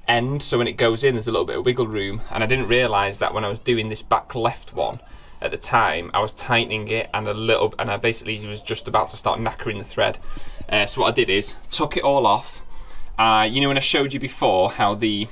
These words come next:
ends of the s-, the new bolts were sticking out five mil? Don't do that. Um, have them all flush, get it into place, and then just start doing each one a little bit by little bit,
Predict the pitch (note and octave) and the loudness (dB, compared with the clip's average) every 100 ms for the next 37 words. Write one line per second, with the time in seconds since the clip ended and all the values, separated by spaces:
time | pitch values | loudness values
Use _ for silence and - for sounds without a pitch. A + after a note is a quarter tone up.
0 | - - A#2+ A#2 G#2+ A#2+ - - B2 A2+ | -6 0 0 0 -4 -4 -6 -4 -2 -2
1 | A2 G2 G#2 A2+ G#2+ A#2+ A2 F2 A#2+ - | -2 -6 -4 -2 2 2 2 -2 -8 -8
2 | A#2+ - A2 G#2 - G#2+ G#2+ A#2+ G#2 - | -8 -4 -2 0 0 -2 0 0 0 -4
3 | - - - - E3 C#3 B2 A2 A2+ - | -12 -12 0 2 2 2 -2 2 0 -2
4 | - - - - - - - - B2+ B2 | -12 -18 -18 -18 -18 -16 -14 -2 2 4
5 | A#2 A2+ A#2 A2+ - - - - D#3 C#3 | 4 2 0 -2 -4 -16 -16 0 0 4
6 | D#3 D#3 - D3+ D#3+ G3 - - - - | 4 4 2 2 4 2 -2 -4 -8 -10
7 | - - - - - - D#3 D3+ - D#3 | -12 -12 -14 -2 0 2 0 -4 -6 0
8 | A2 A#2 - - - - - - B2 A#2+ | 2 2 -2 -6 -8 -10 -4 -2 2 2
9 | A#2 A2+ A2+ - C#3 B2 A#2+ C3+ A#2 A2 | 2 0 -4 -2 0 0 0 -2 -2 -2
10 | A#2+ A#2 - A#2+ G#2 G2+ A2+ A#2+ - C3 | -2 -4 -4 0 0 0 0 -2 -2 -2
11 | B2+ A2+ A#2 A2+ - A#2 A2+ | -2 2 0 0 -4 0 0